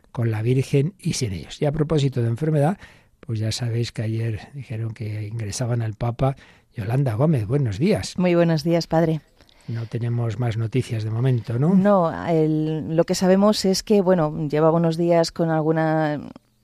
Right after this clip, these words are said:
Speaker 2: unas dificultades respiratorias, le hicieron
Speaker 1: Mm.
Speaker 2: unas, eh, pruebas, unos controles médicos, y bueno, pues se mostró que había una infección respiratoria y por eso el
Speaker 1: Mm.
Speaker 2: Papa está ahora mismo allí en el Hospital Clínico Gemelli, ingresado,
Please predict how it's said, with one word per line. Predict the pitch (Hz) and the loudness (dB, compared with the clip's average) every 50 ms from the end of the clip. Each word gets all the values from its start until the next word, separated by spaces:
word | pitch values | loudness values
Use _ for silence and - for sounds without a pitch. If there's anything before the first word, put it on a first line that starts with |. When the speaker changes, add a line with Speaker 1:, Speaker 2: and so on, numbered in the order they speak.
| _ - 156 | _ -8 -6
Speaker 2:
unas | 156 160 151 | -4 -2 0
dificultades | 156 170 - 165 - 156 151 160 156 156 - | 0 -2 -2 -2 -2 0 2 2 2 2 0
respiratorias, | 156 156 - - 165 151 156 156 - 190 185 185 190 214 233 - - | -2 -6 -6 -4 -2 0 0 2 4 4 4 4 2 0 -2 -4 -6
le | 156 151 143 | -4 -4 -2
hicieron | 143 139 - - 160 160 160 160 | -4 -4 -2 -2 0 2 2 2
Speaker 1:
Mm. | 156 | 2
Speaker 2:
unas, | - 160 151 151 151 151 151 151 151 - 165 | 2 2 2 2 2 2 2 0 -2 -2 -2
eh, | 151 147 147 | -2 -2 -2
pruebas, | - 170 180 180 165 165 160 165 160 170 | 0 2 4 4 4 4 2 0 -2 -4
unos | 156 151 143 151 - | -6 -4 -6 -6 -4
controles | - 151 147 151 151 151 156 151 175 | -4 -4 -2 0 0 0 0 0 0
médicos, | 180 180 180 175 - - 196 226 - _ - - - - - - - | -2 0 0 -2 0 0 -2 -2 -4 _ -20 -20 -20 -20 -16 -8 -2
y | 170 | 2
bueno, | 170 180 180 180 | 2 2 2 2
pues | - 165 - | -2 -4 -2
se | 175 | 0
mostró | 160 156 156 - - 170 175 175 | 0 0 0 0 2 2 2 4
que | - - | 4 2
había | 170 165 170 175 | 0 2 2 2
una | 180 180 | 2 0
infección | 180 170 - - 165 156 - - 170 170 160 | -2 -2 -2 -2 -4 -4 -2 -2 -2 -2 -2
respiratoria | 170 165 - - 175 170 170 - 170 180 180 | -2 -6 -4 -2 0 0 2 2 2 2 2
y | 180 | 0
por | - - 160 156 160 | 0 0 0 2 2
eso | 170 165 - 170 170 175 - - - - - - - | 0 0 0 -2 -4 -4 -6 -14 -20 -20 -20 -14 -10
el | - 147 117 | -8 -4 0
Speaker 1:
Mm. | |
Speaker 2:
Papa | 160 156 123 123 160 160 151 | 0 0 2 2 2 2 2
está | 151 147 - - 170 151 | 0 -2 -4 -4 -2 0
ahora | 151 151 156 151 | 2 2 2 0
mismo | 151 151 147 - 160 160 156 | 0 -2 -4 -4 -2 0 0
allí | 147 147 139 147 | 0 0 0 -2
en | 147 147 | -2 -2
el | 135 135 | -4 -6
Hospital | 143 - - 147 139 - 156 151 151 151 156 151 147 - | -8 -8 -10 -8 -4 -2 -2 0 0 0 0 0 -2 -2
Clínico | - 151 156 156 147 - 151 147 | -4 -2 -2 -2 -2 -2 -2 -2
Gemelli, | 143 151 151 156 156 151 156 180 | 0 0 0 0 0 0 0 -2
ingresado, | 202 170 151 147 147 - - 165 165 190 226 | -2 -2 -4 -4 -4 -2 0 0 2 2 0